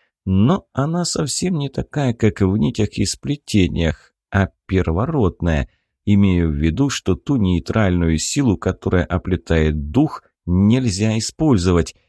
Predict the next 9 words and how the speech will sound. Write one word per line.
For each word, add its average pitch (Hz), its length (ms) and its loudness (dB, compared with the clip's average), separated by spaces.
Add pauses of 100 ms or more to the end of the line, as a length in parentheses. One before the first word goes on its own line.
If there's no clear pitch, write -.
(160)
ведь 95 420 0
именно 151 440 -2
она 139 260 -2
сама - 360 -4
и 110 100 0
позволяет 107 800 -2
управлять 104 680 0
нейтральной 95 1080 0
маной, 113 580 -4